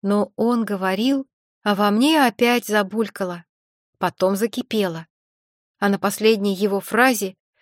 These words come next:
я вскочила, вырвала руку из его нежного захвата и почти крикнула: «Понятно, магистр Гарон, зачем тебе нужна победа в моём отборе.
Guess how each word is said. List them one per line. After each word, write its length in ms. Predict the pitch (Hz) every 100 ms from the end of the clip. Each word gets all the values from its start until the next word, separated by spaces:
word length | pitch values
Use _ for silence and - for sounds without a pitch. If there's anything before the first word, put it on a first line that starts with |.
| _
я 220 | - 208 247
вскочила, 720 | - - 208 - 285 233 170 _ _
вырвала 580 | 185 202 285 220 214 202
руку 340 | 214 269 - 208
из 160 | 202
его 240 | 208 208 226
нежного 460 | 214 220 208 190
захвата 540 | 185 202 208 233 254 220
и 80 |
почти 380 | 208 208 - -
крикнула: 560 | - 226 208 185 175 190 _ _ _ _ _ _ _ _ _
«Понятно, 500 | 269 269 240 247 233
магистр 500 | 226 226 233 226 226
Гарон, 400 | 202 233 226 202 - _
зачем 360 | 196 226 - 226
тебе 220 | 214 214
нужна 320 | 208 208 214
победа 440 | 208 226 220 220 202
в 40 |
моём 300 | 202 208 202
отборе. 480 | 208 208 220 196 175